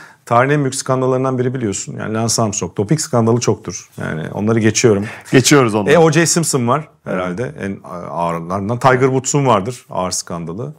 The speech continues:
Speaker 2: Evet.
Speaker 1: O da toparlamıştır ama yani, e, akılda kalmıştır açıkçası.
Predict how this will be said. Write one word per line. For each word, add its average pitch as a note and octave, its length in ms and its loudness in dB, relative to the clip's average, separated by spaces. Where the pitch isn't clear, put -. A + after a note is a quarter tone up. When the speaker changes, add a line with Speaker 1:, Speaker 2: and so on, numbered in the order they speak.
Speaker 2:
Evet. F#2+ 260 -16
Speaker 1:
O C3+ 100 2
da B2+ 100 2
toparlamıştır E2 640 -2
ama D2 280 -4
yani, G2+ 380 -8
e, A2+ 40 -12
akılda A2 600 -2
kalmıştır G2+ 640 -4
açıkçası. - 500 -8